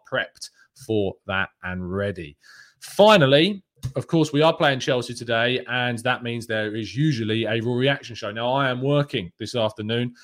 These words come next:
I am doing the game for Football London, working from two till ten. And so that reason, for that reason, we will be doing our show, uh, late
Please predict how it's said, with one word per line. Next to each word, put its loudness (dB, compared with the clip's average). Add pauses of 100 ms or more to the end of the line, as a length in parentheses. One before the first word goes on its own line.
(220)
I -2
am -4
doing -2
the -6
game -4
for -6
Football -10
London, -4
working -8
from -14
two -10
till -12
ten. -6
And -12
so -10
that -4 (120)
reason, -2
for 2
that -2
reason, -4 (560)
we -6
will -2
be -8
doing -4
our -6
show, -2
uh, -6 (100)
late -8